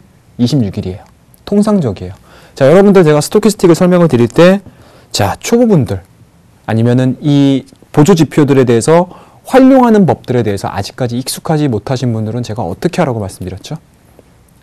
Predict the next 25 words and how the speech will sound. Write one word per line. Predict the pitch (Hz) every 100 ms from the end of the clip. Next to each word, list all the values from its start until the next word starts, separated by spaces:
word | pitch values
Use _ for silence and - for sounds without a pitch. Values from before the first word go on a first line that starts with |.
| _
제가 | - 127
어떻게 | 110 - 147
하라고 | 123
말씀드렸죠? | 101 - 98 95 - - _ _ _ _ _ _ _ _ _ _ _ _
그냥 | - 143 156
에이치티에스에 | - 110 151 175 - - 170 123 - 127 123 131
설정되어 | 123 202 208 - 190 160
있는 | 135 127 120
기본값을 | - 131 190 - - - 139 127
가지고 | 104 - 104 156 208 - _ _ _ _ _ _ _ _ _ _
한 | - 156
번쯤 | 147 135 139
연습해보자.라고 | 113 92 92 104 107 - - - - 98
말씀드렸어요. | 98 - 110 - - - _ _ _ -
그런 | 190 214
부분들에서 | 190 175 165
보시게 | 131 113 120
되면은, | 113 107 117
에이치티에스 | 104 - 120 -
한번 | 120
열어보시게 | 95 117 110 101 107
되면은요, | 95 87 92 139 131 - _ _ _
단기 | - 95 98 110
십이 | - - 127
일, | 131 170